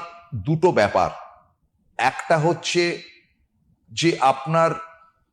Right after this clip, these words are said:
মাথার ভেতরে চুলকুনি হয়েছে, কথার কথা বলছি, সেটার থেকে খুশকি বেরোচ্ছে বা খুশকি বেরিয়ে আসছে। আপনি কি করলেন? খুব সে তেল মেখে চুলটাকে আঁচড়ে আপনি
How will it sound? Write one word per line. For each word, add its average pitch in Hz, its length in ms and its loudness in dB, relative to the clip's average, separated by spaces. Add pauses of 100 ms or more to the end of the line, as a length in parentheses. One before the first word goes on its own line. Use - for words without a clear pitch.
(260)
মাথার 123 640 2
ভেতরে 127 420 0
চুলকুনি 151 480 0
হয়েছে, 78 260 -6 (240)
কথার 190 180 4
কথা 98 180 0
বলছি, - 280 -16 (1300)
সেটার 170 380 2 (100)
থেকে 180 180 4
খুশকি 175 400 0
বেরোচ্ছে 131 360 2
বা 139 80 2
খুশকি 147 340 -2
বেরিয়ে 95 280 0
আসছে। - 380 -16 (840)
আপনি 156 340 2
কি 185 140 0
করলেন? 127 560 0 (340)
খুব - 320 -2
সে 220 100 4 (320)
তেল 175 260 6
মেখে 165 540 0 (320)
চুলটাকে 170 440 0
আঁচড়ে 165 440 2
আপনি 143 380 -4